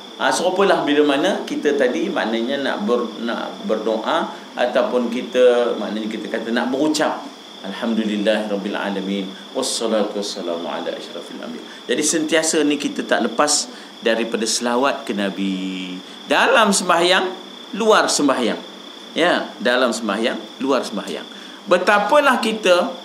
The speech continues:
patut berselawat kepada Nabi, sedangkan Allah dan malaikat pun berselawat ke Nabi. "Inna Allah wa malaikatahu yusalluna 'alan Nabi." Jadi siapa kita kalau Allah yang begitu mulia,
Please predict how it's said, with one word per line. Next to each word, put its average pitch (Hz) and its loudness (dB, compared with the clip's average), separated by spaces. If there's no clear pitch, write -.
patut 156 2
berselawat 170 6
kepada 139 0
Nabi, 120 2
sedangkan 123 0
Allah 170 4
dan 139 2
malaikat 143 2
pun 208 2
berselawat 277 4
ke 330 2
Nabi. 392 2
"Inna 185 4
Allah 170 4
wa 180 6
malaikatahu 151 4
yusalluna 151 4
'alan 196 6
Nabi." 349 -2
Jadi 208 2
siapa - 2
kita 208 0
kalau 143 4
Allah 156 6
yang 135 2
begitu 131 2
mulia, 139 4